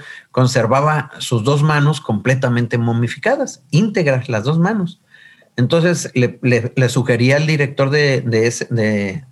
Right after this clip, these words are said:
de médico de esa ciudad que podíamos intentar la rehidratación. Y me dijo, "Pues, oh, adelante, pero hay que pedir autorización". Entonces le hablé a este, al nuevo jefe,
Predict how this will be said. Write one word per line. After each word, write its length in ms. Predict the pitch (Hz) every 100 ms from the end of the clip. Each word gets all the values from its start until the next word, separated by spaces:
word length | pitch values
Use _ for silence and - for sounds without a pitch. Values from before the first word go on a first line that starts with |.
| -
de 360 | 101 95 90 87
médico 480 | 131 175 147 120
de 200 | 104 107
esa 220 | 113 135 151
ciudad 480 | 175 160 160 175 - _ -
que 80 | -
podíamos 460 | - 107 123 180 170
intentar 460 | 117 107 95 127
la 140 | 127 139
rehidratación. 800 | 131 127 127 123 135 240 254 - _ - _ _ _ _
Y 260 | 120 120 120
me 120 | 123
dijo, 200 | 131 156
"Pues, 200 | 120 110
oh, 140 | 131 131
adelante, 640 | 120 107 123 240 269 220 - _ _ _ _
pero 160 | 113
hay 100 | 120
que 120 | 127 139
pedir 240 | 113 104
autorización". 720 | 127 131 135 127 143 190 220
Entonces 420 | 151 135 135 175
le 140 | 160 123
hablé 520 | 107 117 135 151 -
a 240 | 113 110 104
este, 420 | 104 - 139 120
al 160 | 107 104
nuevo 280 | 127 147
jefe, 500 | 135 180 127 147 165